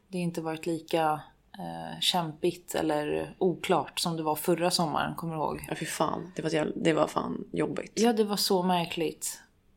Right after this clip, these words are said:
Speaker 1: Mars retrograd och sen så gick Venus retrograd
Speaker 2: Mm.
Speaker 1: och Merkurius också där på
Speaker 2: Mycket
Speaker 1: sommaren.
Speaker 2: skit, alltså.
Speaker 1: Ja, det var trögt.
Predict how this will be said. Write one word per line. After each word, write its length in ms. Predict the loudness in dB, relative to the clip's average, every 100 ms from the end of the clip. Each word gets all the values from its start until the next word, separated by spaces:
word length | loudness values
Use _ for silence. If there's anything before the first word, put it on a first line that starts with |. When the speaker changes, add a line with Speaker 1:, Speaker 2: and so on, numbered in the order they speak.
| 0
Speaker 1:
Mars 420 | 2 4 2 2
retrograd 840 | 0 -2 -4 -4 2 4 4 4
och 100 | 2
sen 160 | 2 2
så 100 | 0
gick 120 | 0
Venus 500 | 0 2 2 2 0
retrograd 800 | -2 -2 -4 -4 -2 0 4 6 6
Speaker 2:
Mm. 140 | 2
Speaker 1:
och 180 | 0 -2
Merkurius 880 | -4 -4 4 4 4 0 0 0 -2
också 260 | -2 -4 4
där 60 |
på 60 | 6
Speaker 2:
Mycket 160 | 6 4
Speaker 1:
sommaren. 440 | 2 4 0 -2
Speaker 2:
skit, 520 | 2 4 2 -2 0
alltså. 280 | 0 2 0
Speaker 1:
Ja, 400 | 2 4 2 -2 -8
det 60 |
var 200 | -8 -8
trögt. 520 | -8 -8 -8 -8 -12